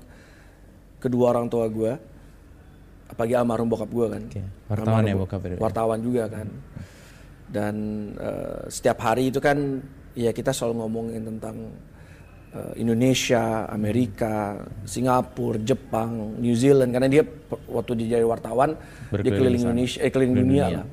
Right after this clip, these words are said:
Speaker 1: ya
Speaker 2: Oke.
Speaker 1: kan. Dan itu yang kayaknya, ya, dari kecil udah, udah ketanam gitu,
Speaker 2: Oke.
Speaker 1: bahwa Indonesia tuh memang harus kita,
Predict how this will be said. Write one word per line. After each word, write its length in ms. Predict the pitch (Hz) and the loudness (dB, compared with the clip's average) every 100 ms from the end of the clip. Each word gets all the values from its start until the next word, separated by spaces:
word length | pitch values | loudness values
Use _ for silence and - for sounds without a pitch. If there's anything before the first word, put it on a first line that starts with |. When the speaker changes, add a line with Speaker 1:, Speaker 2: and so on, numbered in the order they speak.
| - | -10
Speaker 1:
ya 160 | 113 107 | -8 -8
Speaker 2:
Oke. 80 | - | -10
Speaker 1:
kan. 120 | - - - - - - - - - - - - | -14 -16 -18 -20 -20 -18 -18 -18 -18 -18 -10 -4
Dan 220 | 107 107 107 107 107 - - - - | -2 0 -2 -4 -6 -10 -16 -18 -10
itu 180 | 127 160 220 | 0 6 8
yang 140 | 175 | 10
kayaknya, 560 | 151 139 139 190 185 - - - - - - - - - - | 8 8 8 6 4 0 -8 -14 -14 -18 -20 -20 -20 -20 -2
ya, 40 | 139 | 2
dari 80 | 135 | 2
kecil 240 | 151 208 | 6 6
udah, 120 | 160 - - - | 6 4 -4 -12
udah 240 | - 131 131 - - | -4 0 0 -2 -8
ketanam 560 | - 143 180 185 143 131 | -2 2 4 4 4 2
gitu, 160 | 113 110 | 0 -4
Speaker 2:
Oke. 20 | |
Speaker 1:
bahwa 480 | 104 - 95 87 87 - - - - - - | -6 -4 -4 -4 -10 -16 -20 -20 -20 -14 -4
Indonesia 400 | 131 120 120 156 | 0 2 4 4
tuh 140 | - 220 | 4 4
memang 320 | 156 123 113 | 4 2 -2
harus 320 | 110 110 117 | -4 -4 -6
kita, 560 | - 117 - 107 95 | -6 -6 -4 -6 -6